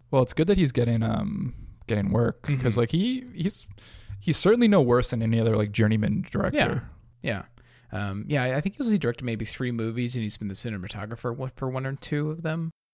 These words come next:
Speaker 1: He's directed, he directed Fa, he direct-, direct-, directed Ballistics, he directed Tekken two in twenty fourteen, and then something called Zero Tolerance in twenty fifteen.
Speaker 2: <laughs> Amazing. We'll have to do all of them. <laughs>
Speaker 1: Zero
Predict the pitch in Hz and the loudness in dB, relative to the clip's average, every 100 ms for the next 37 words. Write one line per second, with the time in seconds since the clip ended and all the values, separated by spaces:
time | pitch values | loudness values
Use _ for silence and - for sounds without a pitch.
0 | _ - 117 139 131 135 123 123 127 - | _ 2 4 4 4 8 8 8 4 2
1 | 127 123 120 - 139 135 147 135 123 120 | 2 2 0 0 2 4 4 4 2 2
2 | 113 _ - 123 107 - - 117 104 110 | 0 _ -8 -4 -4 -6 -4 -2 0 0
3 | 104 123 - 131 - - - - 131 120 | 6 6 8 4 4 -2 -2 2 2 6
4 | 113 110 113 113 - - 120 131 - 120 | 4 4 2 2 2 2 4 4 6 6
5 | 113 113 117 110 110 - 127 113 - - | 6 4 2 2 0 0 2 4 4 2
6 | - - - - - - - 123 120 117 | -2 -20 -20 -20 -20 -14 -2 2 2 2
7 | 127 113 117 - 113 107 101 107 110 117 | 2 2 0 4 4 4 0 6 8 8
8 | - 104 - 135 - 110 - 113 - - | 4 2 4 4 2 0 0 -2 0 0
9 | 104 - - - - 143 - - - - | 0 -4 -4 -4 -2 -2 -4 -6 -6 -10
10 | - - _ _ - 101 101 95 - 143 | -16 -20 _ _ -6 -4 -4 -8 -8 -6
11 | 123 131 90 104 110 110 139 - - - | -4 -4 -4 -4 -6 -8 -10 -4 -4 -4
12 | - - - - - - _ _ - - | -10 -16 -18 -20 -20 -20 _ _ -20 -20
13 | - - - - - - _ 156 127 131 | -20 -20 -20 -20 -20 -20 _ -4 4 6
14 | 135 135 | 8 8